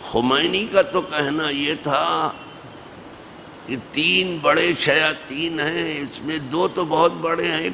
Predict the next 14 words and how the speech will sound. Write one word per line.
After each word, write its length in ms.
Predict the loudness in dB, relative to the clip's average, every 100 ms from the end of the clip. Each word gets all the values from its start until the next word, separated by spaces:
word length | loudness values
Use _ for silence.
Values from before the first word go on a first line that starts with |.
| -2
چھوٹا 400 | -2 0 -2 -2
ہے۔ 100 | -6 -12 -16 -18 -18 -18 -18 -18 -18 -18 -18 -18 -18 -16 -16 -16 -16 -16 -16 -18 -18 -14 -8 -2
روس 280 | 0 2
امریکہ 420 | 0 2 0 0 -2 -2
کو 80 | -4
بڑا 340 | 2 4 4
بڑا 300 | 2 0 0 -2
شیطان 480 | -2 -2 0 0 -2 -4
کہتے 320 | -4 -4 -8
تھے، 80 | -2
انہیں 140 | 2 2
طاقت 480 | 4 2 2 -2 -2
کے 100 | -4
اعتبار 380 | -4 -6 -10 -10